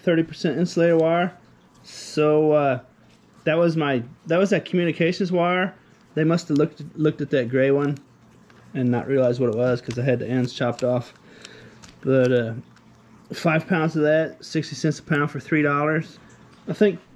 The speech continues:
communications wire is, like, eighty cents a pound, so that's, like, a dollar short there.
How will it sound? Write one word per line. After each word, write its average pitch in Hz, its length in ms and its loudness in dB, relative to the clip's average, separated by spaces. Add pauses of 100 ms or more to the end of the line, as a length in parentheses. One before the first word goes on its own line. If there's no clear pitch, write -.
(120)
communications 180 640 2
wire 156 400 2
is, 147 80 -2
like, 135 180 -2
eighty 143 220 -2
cents 147 300 -4
a - 40 -8
pound, 151 420 0
so 120 360 -4
that's, 139 240 -8
like, 120 240 -4
a 110 100 -2
dollar 120 420 0
short 131 440 -2
there. 147 420 2